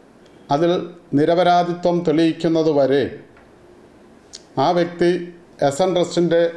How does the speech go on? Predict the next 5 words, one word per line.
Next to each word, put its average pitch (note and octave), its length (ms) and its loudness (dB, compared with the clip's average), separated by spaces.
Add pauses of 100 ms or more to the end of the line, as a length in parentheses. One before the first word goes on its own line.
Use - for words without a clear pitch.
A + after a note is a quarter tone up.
(260)
ഭാരവാഹിത്വത്തിൽ D#3+ 880 2 (100)
നിന്നും D3 280 2 (460)
മാറി D3 300 2
നിൽക്കണമെന്നാണ് A#2+ 760 0 (360)
ഈ C3+ 40 4